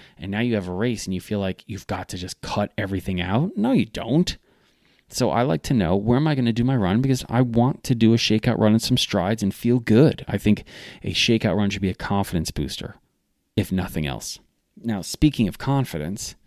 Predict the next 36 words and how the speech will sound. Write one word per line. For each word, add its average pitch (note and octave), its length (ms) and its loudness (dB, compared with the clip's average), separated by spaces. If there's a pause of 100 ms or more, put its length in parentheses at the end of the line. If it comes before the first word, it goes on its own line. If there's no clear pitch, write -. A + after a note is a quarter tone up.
(680)
the - 100 0
day B2+ 300 6
before, G#2+ 920 2 (160)
I - 60 -4
mean, G2+ 160 6
we G#2+ 80 4
just C#3 200 0
covered D3 360 0
a - 60 -8
ton - 360 0
of - 80 -2
stuff - 680 -2 (160)
for - 160 -4
you G#2 160 6
to G2 80 2
be F2 80 -4
thinking A#2 420 4
about G2 280 2
and F2 100 -8
planning A#2 460 2
for, D#2 320 -4
which F#2 340 -4
all C3+ 220 6
of G2 80 -2
this, - 340 -4 (280)
in G2 120 2
or-, G#2+ 160 2
if A2 140 -6
you're G#2+ 60 0
gonna G2 140 2
do F#2+ 200 2
it - 80 -4
the G2 80 -2
right F2 180 0
way, F#2+ 260 6
is - 140 -6